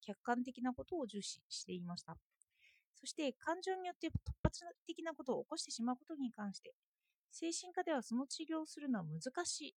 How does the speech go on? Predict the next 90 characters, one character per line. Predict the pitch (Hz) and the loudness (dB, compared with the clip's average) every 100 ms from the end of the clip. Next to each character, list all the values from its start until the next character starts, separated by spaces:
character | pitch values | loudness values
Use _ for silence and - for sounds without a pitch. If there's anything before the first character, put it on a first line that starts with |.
| - | -8
と | 285 | -6
い | |
う | |
こ | 247 226 | -4 -4
と | 196 | -4
な | 160 | -6
ん | |
で | 160 | -8
す | - | -8
よ。 | 160 - _ _ _ - - - | -12 -14 _ _ _ -18 -18 -10
い | 320 | -6
つ | 339 | 2
も | 277 | 4
心 | 240 - 247 | 4 2 4
を | 202 | 4
正 | - 294 | 2 0
常 | 311 | 0
に | 311 | -2
保 | 285 285 269 | 0 0 0
つ | - - - | -2 -8 -6
と | |
い | 254 | -6
う | |
こ | 277 | -2
と | 254 240 226 - | 4 4 4 2
を | 320 285 | 2 2
対 | 311 - | 0 0
処 | |
す | 254 240 | -4 0
る | 247 | 2
の | 311 | 4
は | 339 254 | 4 4
実 | 214 208 233 | 0 -4 -4
質 | - | -2
不 | 214 - | 2 4
可 | 440 381 | 2 2
能 | 226 | 0
に | 156 - - | -2 -8 -14
近 | - 233 | -8 -6
い | 196 | -6
か | 147 | -8
ら | 147 | -10
で | 151 | -16
す。 | - _ _ _ _ _ _ _ _ _ | -20 _ _ _ _ _ _ _ _ _
そ | - | -6
し | 285 | 0
て、 | 339 | 2
そ | 285 | 4
の | 285 | 4
場 | 339 359 | 6 4
合 | |
に | 359 | 4
お | 330 | -2
医 | |
者 | 330 320 | -2 -2
さ | 320 | 0
ん | 302 | 2
は、 | 285 - _ _ _ _ | 2 2 _ _ _ _
環 | - 330 381 _ - | -4 -4 -4 _ 4
境 | 381 370 | 6 6
要 | 359 370 311 | 6 6 6
因 | 254 269 | 6 6
を | 254 | 4
整 | 220 240 240 | 2 4 4
え | 226 | 4
る | 208 | 2
こ | 539 | -2
と | 370 | -2
を | 277 | -2
推 | - 180 | -2 -4
奨 | 165 | -4
し | 160 156 | -6 -8
ま | 160 | -10
す。 | - - _ _ _ _ _ _ _ _ _ _ - - - | -12 -18 _ _ _ _ _ _ _ _ _ _ -20 -20 -8
も | 320 370 | -2 2
し | 311 294 | 2 0
話 | - 208 254 - | -2 -2 0 2
し | 349 | 2
合 | |
い | 339 | 2
を | 330 | 0
す | - | -4
る | 311 | -2
の | 285 | 0
で | 226 208 | 0 0
あ | 220 | 0
れ | 190 | 2
ば、 | 190 | 0
人 | - 262 | -2 2
の | 247 | 2